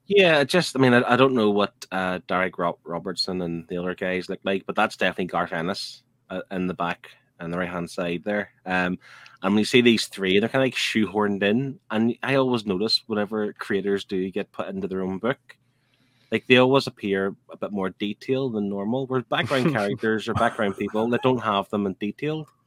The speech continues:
Speaker 1: you know, but they, they are very prominent on this panel.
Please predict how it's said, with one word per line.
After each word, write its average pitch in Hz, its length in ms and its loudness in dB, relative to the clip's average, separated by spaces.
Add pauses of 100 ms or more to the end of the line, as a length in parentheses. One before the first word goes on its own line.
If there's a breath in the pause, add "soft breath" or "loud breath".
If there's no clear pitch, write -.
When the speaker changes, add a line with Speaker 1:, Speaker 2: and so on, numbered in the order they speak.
Speaker 1:
you 120 100 -4
know, 110 280 -2
but 123 120 -12 (160)
they, 113 400 0 (480)
they 113 220 0
are 110 80 -2 (200)
very 117 160 0
prominent 117 640 -2
on 101 120 -4
this 98 140 -6
panel. 107 420 -6